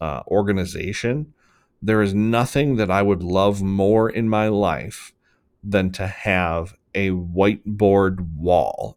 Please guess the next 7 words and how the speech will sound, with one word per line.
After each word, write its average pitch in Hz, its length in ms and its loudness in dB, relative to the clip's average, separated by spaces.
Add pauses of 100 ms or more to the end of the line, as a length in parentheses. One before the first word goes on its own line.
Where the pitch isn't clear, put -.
and, 90 160 -4
like, 87 200 -12
a 71 80 -10
ladder, 80 920 -10 (560)
high 120 300 2
ceilings, 107 640 -2 (100)
a - 80 -6